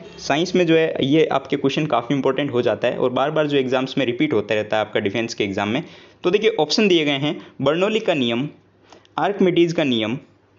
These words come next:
पास्कल का नियम या फिर न्यूटन की गति का पहला नियम।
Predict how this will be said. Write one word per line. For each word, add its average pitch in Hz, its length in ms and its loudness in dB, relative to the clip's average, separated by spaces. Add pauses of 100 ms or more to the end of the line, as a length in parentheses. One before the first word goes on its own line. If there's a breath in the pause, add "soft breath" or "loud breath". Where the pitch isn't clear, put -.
(100)
पास्कल 151 360 0
का 175 120 0
नियम 113 320 0 (140)
या 139 140 2
फिर 151 180 -2
न्यूटन 131 320 0
की 151 240 -2 (120)
गति 123 220 0
का 151 140 -2
पहला 127 400 -4
नियम। 95 260 -4